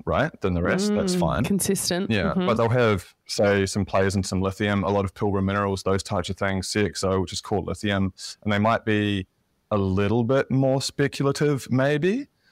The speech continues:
Speaker 1: But then when I go to the millionaire portfolios that are boomers, if we're looking at their top ten holdings, it's pretty much a carbon copy of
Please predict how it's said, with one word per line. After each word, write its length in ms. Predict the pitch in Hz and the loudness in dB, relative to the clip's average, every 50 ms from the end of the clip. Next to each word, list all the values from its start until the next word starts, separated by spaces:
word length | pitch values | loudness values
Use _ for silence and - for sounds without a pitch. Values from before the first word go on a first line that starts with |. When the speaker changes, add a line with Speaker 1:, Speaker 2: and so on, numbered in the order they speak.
| _ _ | _ _
Speaker 1:
But 300 | - 131 127 120 117 - - - | -2 2 2 2 2 0 -2 -6
then 260 | 113 101 127 127 143 | -4 -2 0 2 4
when 100 | 165 175 | 4 4
I 60 | 165 | 4
go 180 | 143 139 127 123 | 4 4 2 2
to 360 | - - 127 120 110 107 107 | 2 0 0 2 2 2 0
the 260 | - 92 98 101 101 | 0 0 0 2 2
millionaire 840 | 95 95 95 98 101 107 113 110 101 98 98 95 95 101 123 165 190 - _ - | 4 4 4 4 4 2 2 2 2 2 2 2 2 2 2 2 0 -4 _ -2
portfolios 720 | - 131 - - - 123 123 127 127 131 139 151 - - | 0 0 0 2 2 4 4 4 4 4 2 0 0 0
that 100 | 135 120 | 0 0
are 60 | 117 | 2
boomers, 480 | 95 123 120 123 139 165 196 202 - - | 2 2 2 4 2 2 0 -2 -2 -4
if 120 | - 101 - | -2 0 2
we're 80 | 123 | 2
looking 180 | 127 123 - 175 | 2 2 0 -2
at 120 | - - | 0 0
their 120 | 120 117 120 | 2 2 2
top 300 | - - - - - - | 0 0 -2 -4 -4 -2
ten 220 | - 120 107 95 | -2 0 0 2
holdings, 500 | 92 98 101 104 95 85 69 76 98 - | 2 2 2 2 2 0 -2 -4 -6 -4
it's 160 | - 113 - - | -2 -4 -4 -4
pretty 240 | - - 120 139 | -4 -2 0 2
much 400 | 151 135 104 98 - - - - - - | 2 2 0 0 -2 -4 -6 -6 -2 0
a 180 | 104 98 98 | 0 2 0
carbon 440 | 90 - - - 92 92 98 95 95 | 0 -2 0 0 2 2 2 0 0
copy 420 | - 92 90 - 92 101 156 190 - - - - _ - | 0 -2 -2 0 0 -2 -2 -4 -6 -12 -20 -12 _ 0
of 380 | 98 90 87 90 82 80 - | 0 2 2 0 -2 -4 -8